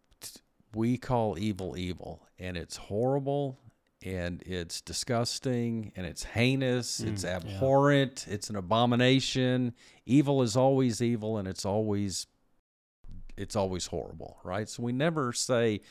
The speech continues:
Speaker 1: "No, that's good 'cause it's for God's glory." No, it's evil, okay? We all, we all be careful to make that. But that it exists somehow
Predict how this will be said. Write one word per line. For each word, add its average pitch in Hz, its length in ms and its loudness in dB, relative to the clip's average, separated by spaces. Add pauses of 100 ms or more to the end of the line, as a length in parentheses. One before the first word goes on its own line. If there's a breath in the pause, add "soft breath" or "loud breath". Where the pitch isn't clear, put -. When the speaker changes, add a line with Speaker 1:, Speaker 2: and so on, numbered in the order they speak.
(380 loud breath)
Speaker 1:
"No, 147 200 2
that's 165 280 2
good 139 480 4
'cause 113 200 -6
it's 113 200 -6
for 110 220 -6
God's 107 340 -2
glory." 123 260 -6
No, 151 260 -2
it's - 180 -8
evil, 151 500 -6 (460)
okay? 107 280 -10
We 101 120 -4
all, 135 240 -2
we 110 240 -6
all 123 180 -6 (320)
be - 120 -6
careful - 400 -2
to 147 60 -4
make 127 300 -6
that. - 220 -8 (1500 loud breath)
But 117 260 -2 (320)
that 175 420 6
it 113 200 0
exists 90 1120 -4 (180)
somehow 98 880 -2